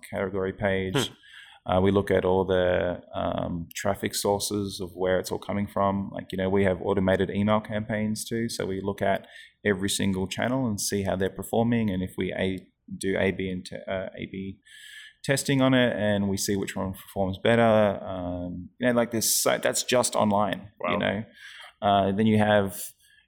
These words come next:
Speaker 1: you know, one like, uh, customer experience where, you know, you think, "Well, how do you manage customer experience from a dashboard point of view?" Like, a lot of people just be,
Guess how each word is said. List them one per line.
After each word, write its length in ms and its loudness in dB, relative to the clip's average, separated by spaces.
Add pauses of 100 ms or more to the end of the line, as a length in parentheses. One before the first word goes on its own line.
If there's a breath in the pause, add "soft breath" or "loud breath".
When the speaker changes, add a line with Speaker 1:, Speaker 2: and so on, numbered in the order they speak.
(120)
Speaker 1:
you 100 2
know, 240 4
one 280 4
like, 380 2
uh, 280 0
customer 400 -4
experience 760 0 (140)
where, 320 4
you 120 0
know, 80 0
you 140 0
think, 180 0
"Well, 520 2
how 200 4
do 80 2
you 140 4
manage 340 4
customer 320 -4
experience 600 0
from 180 -4
a 40 0
dashboard 480 0
point 160 -2
of 40 -6
view?" 140 -2
Like, 140 -4
a 40 -2
lot 160 4
of 80 -4
people 300 2
just 180 -8
be, 400 -2